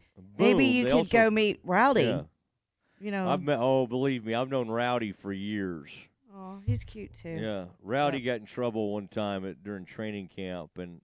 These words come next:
Speaker 2: and, uh,
Speaker 1: <laughs>
Speaker 2: had to, had to go
Speaker 1: You had to
Speaker 2: talk
Speaker 1: time
Speaker 2: to
Speaker 1: out.
Speaker 2: Jerry.
Speaker 1: <laughs>
Speaker 2: No, I, I think the Rowdy bus or wagon or whatever they take around with them shows up, like, at a bar somewhere.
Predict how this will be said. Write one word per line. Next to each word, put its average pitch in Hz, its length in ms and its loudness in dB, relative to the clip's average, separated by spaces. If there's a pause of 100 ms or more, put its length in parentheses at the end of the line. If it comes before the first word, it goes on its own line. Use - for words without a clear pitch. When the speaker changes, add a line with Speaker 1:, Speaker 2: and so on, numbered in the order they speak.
Speaker 2:
and, 87 320 -12
uh, 78 200 -10 (160)
Speaker 1:
<laughs> - 160 -20
Speaker 2:
had 113 220 -4
to, 95 60 -10 (260)
had 113 140 -12
to 107 60 -14
go 107 380 -6 (120)
Speaker 1:
You 233 100 -6
had 202 80 -4
to - 60 -12
Speaker 2:
talk 117 120 -2
Speaker 1:
time 185 220 6
Speaker 2:
to 180 60 6
Speaker 1:
out. 196 240 6
Speaker 2:
Jerry. - 240 0
Speaker 1:
<laughs> - 40 -6 (440)
Speaker 2:
No, 156 300 0 (160)
I, 139 180 -10
I 147 100 -6
think 202 200 -8
the 139 140 0
Rowdy 143 560 0
bus 139 560 0
or 113 120 -2
wagon 143 520 0
or 127 80 -2
whatever 147 340 -2
they 117 160 -2
take 135 300 -10
around 139 320 -2
with 113 100 -2
them 107 160 -6 (380)
shows 196 560 -2
up, 190 240 2
like, 135 240 -2
at 131 100 0
a 113 140 2
bar 127 640 2
somewhere. 92 680 -6